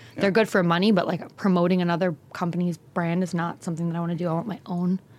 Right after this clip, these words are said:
Speaker 2: stuff. Like, I'd like my own clothing line, my own maybe skincare, makeup, stuff like that. We'll see.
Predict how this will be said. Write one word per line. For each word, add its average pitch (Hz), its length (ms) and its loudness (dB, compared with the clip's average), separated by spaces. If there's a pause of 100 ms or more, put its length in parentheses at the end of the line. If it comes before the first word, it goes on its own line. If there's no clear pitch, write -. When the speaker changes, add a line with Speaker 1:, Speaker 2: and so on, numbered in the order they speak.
(280)
Speaker 2:
stuff. 214 340 -2
Like, 180 80 2
I'd 170 140 0
like 175 160 -2
my 165 160 -2
own 185 240 0
clothing 196 320 2
line, 185 180 2
my 165 140 -2
own 170 240 -4 (420)
maybe 180 160 -2
skincare, 175 600 -2
makeup, 170 300 -4
stuff 214 200 0
like 180 140 0
that. - 260 -4 (1120)
We'll 269 100 -2
see. - 240 -2